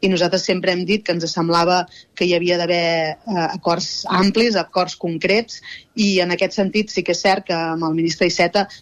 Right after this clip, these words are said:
continuem parlant, perquè en temes de cultura o esports tenim també molts temes pendents, i de fet em consta que ha parlat amb la consellera de Cultura, i hem parlat també molt intensament de la llei de l'audiovisual, aquest projecte de llei que té el govern de l'Estat sobre la taula i que ens preocupa, i ens preocupa molt,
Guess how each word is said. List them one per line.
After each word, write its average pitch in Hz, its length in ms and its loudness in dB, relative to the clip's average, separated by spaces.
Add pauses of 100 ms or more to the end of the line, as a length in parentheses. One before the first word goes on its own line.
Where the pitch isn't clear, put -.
continuem 175 480 0
parlant, 175 480 0
perquè 156 480 -4 (300)
en 165 220 -2
temes 175 340 2
de 165 100 4 (180)
cultura 175 540 2
o 160 80 -2
esports - 400 -2
tenim 165 300 -4
també 165 220 2
molts 160 200 -2
temes 170 300 0
pendents, 190 440 2
i 170 60 -2
de 151 100 -2
fet - 300 -8 (240)
em 175 160 0
consta 170 380 0
que 165 80 2
ha 156 80 -4
parlat 170 360 0
amb 165 140 -2
la 160 80 -4
consellera 165 560 2
de 165 160 0
Cultura, 196 520 2 (360)
i 214 160 2
hem 202 160 -2
parlat 196 320 -2 (160)
també 185 320 0
molt 185 160 0
intensament 185 640 2
de 180 100 4
la 165 80 2
llei 175 220 2
de 175 80 2
l'audiovisual, 170 720 2
aquest 175 240 -8
projecte 180 460 -2
de 170 100 2
llei 175 160 2
que 170 160 -2
té 180 80 4
el 170 80 2
govern 170 320 0
de - 380 -2
l'Estat 175 340 -2
sobre 180 160 2
la 160 160 0
taula 180 180 2
i 196 60 -2
que 185 80 -2
ens 170 160 -8
preocupa, 190 380 0
i 196 60 -2
ens 175 120 -8
preocupa 190 320 0
molt, 196 320 0